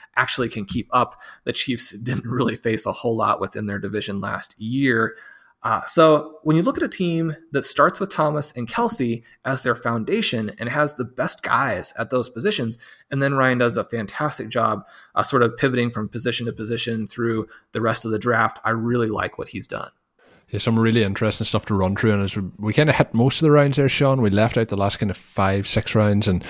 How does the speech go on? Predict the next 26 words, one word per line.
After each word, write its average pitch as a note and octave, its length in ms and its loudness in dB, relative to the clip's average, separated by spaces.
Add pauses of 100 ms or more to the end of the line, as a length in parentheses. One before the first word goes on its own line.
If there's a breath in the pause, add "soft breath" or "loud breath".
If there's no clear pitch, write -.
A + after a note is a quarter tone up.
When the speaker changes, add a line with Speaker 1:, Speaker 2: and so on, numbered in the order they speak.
(220 loud breath)
Speaker 2:
uh, F2 220 6
we F2+ 80 4
left F#2+ 300 4
out F#2+ 120 4
some F#2+ 160 2
spots - 320 4
in G2 60 0
the F2+ 60 2
middle. F#2 160 2
So G#2 120 2
I G2 60 8
would G#2 240 8
urge F#2+ 240 4
the F#2+ 60 0
listeners F#2+ 380 2
to - 60 -6
go G#2 100 4
over F#2 100 2
and F#2 100 0
check - 300 4
that F#2 120 4
out F2+ 160 2 (140)
up - 160 -4
on F#2 220 -2
the F2+ 60 -4
site. F2+ 320 2